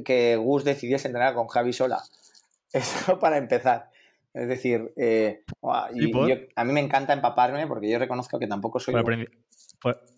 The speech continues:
Speaker 2: por el aprendizaje, ¿no? De, de
Speaker 1: Claro,
Speaker 2: al final
Speaker 1: tío,
Speaker 2: también, ¿no?
Speaker 1: es, eh, del V K cero cinco, o sea, tenerlo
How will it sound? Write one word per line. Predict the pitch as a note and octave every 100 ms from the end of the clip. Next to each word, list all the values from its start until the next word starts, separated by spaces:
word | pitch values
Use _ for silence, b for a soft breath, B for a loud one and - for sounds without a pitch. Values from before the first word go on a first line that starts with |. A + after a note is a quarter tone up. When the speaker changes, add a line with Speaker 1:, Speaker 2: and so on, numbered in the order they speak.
| _
Speaker 2:
por | A#2+
el | A2
aprendizaje, | A2 A2+ A#2 A#2+ G#2
¿no? | A2+
De, | C3 A#2 G#2+
de | G#2+
Speaker 1:
Claro, | A#2 C#3 A2+
Speaker 2:
al |
final | G2+
Speaker 1:
tío, | B2 A#2
Speaker 2:
también, | - A2+
¿no? | A#2
Speaker 1:
es, | G#2+
eh, |
del | G#2+ G#2+
V | A#2+
K | C3
cero | B2+ C3 A#2+
cinco, | - B2+ C3+ D3
o | D3 - _ _ _
sea, | -
tenerlo | A2 G#2+ A2+ A#2+ B2+ C3 -